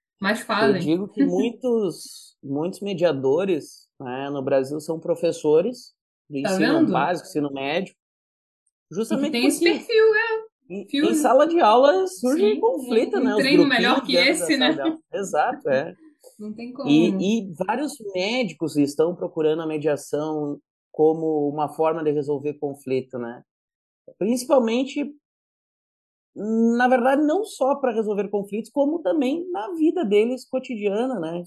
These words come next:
Speaker 2: Como comunicar o falecimento de uma pessoa, sendo
Speaker 1: É
Speaker 2: sutil nas
Speaker 1: fundamental, né?
Speaker 2: palavras, né? É importante
Speaker 1: A
Speaker 2: isso, né?
Speaker 1: comunicação não violenta também entra aí um pouco, né? As técnicas, né? Que tem se falado
Speaker 2: Ex-,
Speaker 1: também, é, hoje em dia.
Speaker 2: exato.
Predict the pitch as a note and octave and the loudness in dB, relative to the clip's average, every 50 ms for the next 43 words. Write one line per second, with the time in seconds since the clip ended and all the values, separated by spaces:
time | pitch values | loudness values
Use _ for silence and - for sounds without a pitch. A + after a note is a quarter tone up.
0 | _ - F#3 F#3+ A3+ A3+ - A3 G3+ G#3 G3+ F#3 - - F3+ F#3+ G3+ G3 - F#3+ | _ -6 -4 -4 -4 -2 -2 -4 -4 -2 -4 -6 -4 -2 -2 -2 -2 -2 -4 -4
1 | F3 F3+ F3 - F3 D#3+ D#3 E3 F3 F3 F3 D#3 F3 E3+ D#3 - D#3+ D3 D3 - | -4 -4 -6 -6 -8 -8 -8 -8 -10 -12 -10 -8 -8 -8 -6 -4 -6 -6 -6 -4
2 | - D3+ D#3+ F3 F3+ F3 F3 _ _ _ _ _ _ _ _ _ _ _ - - | -4 -4 -2 -2 -4 -6 -8 _ _ _ _ _ _ _ _ _ _ _ -16 -4
3 | - F3+ F#3+ G3+ G3 G3 F#3+ F3+ E3+ D3+ C3 C3 - - A3+ A3+ F#3+ - C4 C#4 | -4 -2 -2 2 2 4 4 4 4 2 2 -2 -2 -4 -2 -2 0 0 0 2
4 | G3+ G#3 G#3+ G#3+ G3+ F#3+ F#3 G#3 G#3+ D#3+ D3 C#3+ D3 D3+ D#3+ F3 F#3+ F#3+ F3+ E3 | 4 4 4 4 2 0 -2 2 4 4 6 6 6 4 4 2 -2 -4 -6 -8
5 | E3+ E3+ E3+ D3+ - - C#3 D3 E3 F3 E3+ E3+ F3 E3+ D#3 D#3 - F3 F#3+ A3 | -8 -10 -10 -10 -12 -12 -12 -10 -8 -8 -6 0 0 0 0 2 0 0 0 0
6 | G#3+ - - - C#3+ C#3+ C#3 - A#3+ A#3 A#3+ A#3 A#3 A#3 A#3 G#3+ G#3 - A#3+ A#3+ | -2 -6 -4 -2 0 0 0 0 0 0 2 0 0 0 0 -2 -2 -2 -4 -2
7 | A#3+ A#3 G#3 A3 A3 G#3 G3 G3 G#3 B3 C#4 C#4 A#3 A3+ A3+ A3+ G#3+ G#3+ A3 A#3 | 0 0 2 2 2 2 0 0 0 -2 -2 -4 -4 -2 -2 -2 -2 -2 -2 -4
8 | A#3+ A#3+ G3+ F#3+ G3+ A3 A#3+ A#3 A3 - G#3 A3+ A#3+ A#3+ G#3+ G3+ G3+ G3 - - | -4 -6 -6 -4 -4 -4 -2 -2 -4 -4 -4 -6 -4 -4 -6 -4 -4 -6 -8 -6
9 | - F#3 G3+ A3+ - A#3 A3 G3+ - F#3+ F#3 F#3 F#3 F#3+ F#3+ - G#3 G#3 - - | -6 -4 -4 -4 -4 -4 -4 -4 -4 -6 -4 -4 -4 -6 -4 -4 -4 -4 -4 -6
10 | G#3+ F#3+ F#3 F3+ F#3 G#3+ A#3 G#3+ F#3+ E3+ F#3 F3 E3 F3 G3 G#3+ A3+ A3+ - _ | -6 -4 -2 -2 -2 0 0 -2 -2 -2 -2 -2 -2 -2 -2 -2 -2 -4 -6 _
11 | _ _ _ _ _ _ _ _ _ F#3 F3+ F#3 F#3 F#3 F3+ G3 F#3+ F3+ C#3 C#3+ | _ _ _ _ _ _ _ _ _ -12 -8 -6 -4 -4 -2 -2 -2 0 0 0
12 | D3 G3 G#3 A3+ - B2+ D3 F3+ G#3 G3+ - - | 0 0 -2 -2 -2 -2 -2 -2 -4 -6 -8 -14